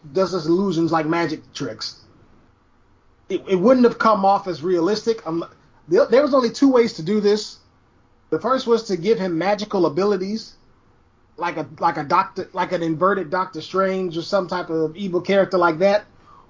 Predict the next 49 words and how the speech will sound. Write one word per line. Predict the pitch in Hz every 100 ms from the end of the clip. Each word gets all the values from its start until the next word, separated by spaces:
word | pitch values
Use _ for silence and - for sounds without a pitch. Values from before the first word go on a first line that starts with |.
| -
or | 220 254
to | 196
do | 233 226
it |
in | 196
technology. | 208 202 180 175 131 101 95 _ _ _ _
They | 151 143
clearly | 214 214 202
didn't | 208
want | 202 190
to | 175
go | 180
the | 170
magic | 208 240 214
route, | 196 208 208
and | 180
they | 170
went | 180 175
the | 156
technology | 170 160 202 214 185
route, | 190 196 196 180
and | 170
I |
think | 170 226 214
it | - -
ultimately | 208 185 180 175
made | 175 165 160 -
sense | - 190 160
that | - 160 - _ -
they | 143
did |
it | 139 _ _ _ _ _ _ _ _
in, | 175 160
in, | 165 -
with | 180 151
this | 165 117
movie | 151 120 113 - _ - _ _ _ - -
and | 202 185
for | 180
this | 170
adaptation, | 190 165 156 170 143 131
'cause | 143 135 131 - _ _ _ _ _
like | 226 233
you | 240
said, | 262 233 - -
like | 254
we | 262
said | 247 -
earlier, | 220 185 165